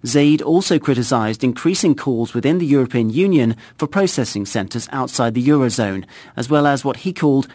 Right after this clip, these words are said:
the chilling indifference of politicians to people fleeing violence. Daniel Johnson, United Nations, Geneva.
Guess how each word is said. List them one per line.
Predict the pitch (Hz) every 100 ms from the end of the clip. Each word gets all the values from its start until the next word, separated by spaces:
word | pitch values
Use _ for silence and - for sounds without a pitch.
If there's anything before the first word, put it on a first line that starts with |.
| -
the | 156
chilling | - 208 160 135
indifference | 135 175 - 92 -
of | 120
politicians | - 139 139 185 - 113 107
to | -
people | 147 110 - 135
fleeing | 107 95 95
violence. | 120 120 101 - - - _ _ _ _
Daniel | - 117 120
Johnson, | 120 165 175 - 139 117 - _
United | 151 160 160 170
Nations, | 196 214 175 147 143 - _ _ _
Geneva. | 240 208 117 85 -